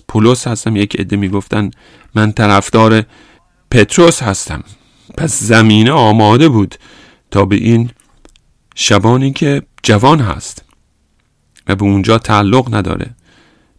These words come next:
به دیده تحقیر نگاه کنن. این جوانکی که از دهات اومده و نتیجه پولس به اونها فرمان می‌ده،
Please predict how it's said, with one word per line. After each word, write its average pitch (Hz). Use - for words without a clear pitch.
به 107
دیده 101
تحقیر 113
نگاه 98
کنن. -
این 95
جوانکی 98
که 110
از 95
دهات 120
اومده 78
و 98
نتیجه 117
پولس 110
به -
اونها 110
فرمان 120
می‌ده، 78